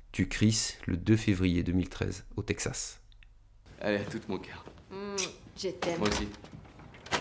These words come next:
Speaker 1: Taya, la femme de Chris, est une ressource, comme tous les aidants et les proches qui entourent les personnes atteintes d'état de stress post-traumatique.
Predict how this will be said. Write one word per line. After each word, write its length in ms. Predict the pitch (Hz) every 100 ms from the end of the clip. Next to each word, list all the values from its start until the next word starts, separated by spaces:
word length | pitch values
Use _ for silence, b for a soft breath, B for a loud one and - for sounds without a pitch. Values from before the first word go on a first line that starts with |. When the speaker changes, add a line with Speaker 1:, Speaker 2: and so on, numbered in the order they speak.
| - - - - - - - - - -
Speaker 1:
Taya, 360 | 123 123 156 175 - -
la 80 |
femme 180 | 95 113
de 80 | 104
Chris, 380 | 95 120 127 - -
est 120 | -
une 100 | 98
ressource, 580 | 92 - 87 82 - - -
comme 160 | 107
tous 180 | 104 -
les 200 | 135 104
aidants 240 | 98 101 101
et 40 |
les 100 | 92
proches 300 | - 98 95
qui 100 | -
entourent 260 | 87 - 101
les 80 |
personnes 360 | 87 90 - 92
atteintes 460 | 87 92 92 - -
d'état 220 | 92 92
de 60 |
stress 260 | 85 - -
post-traumatique. 800 | - - - - - - -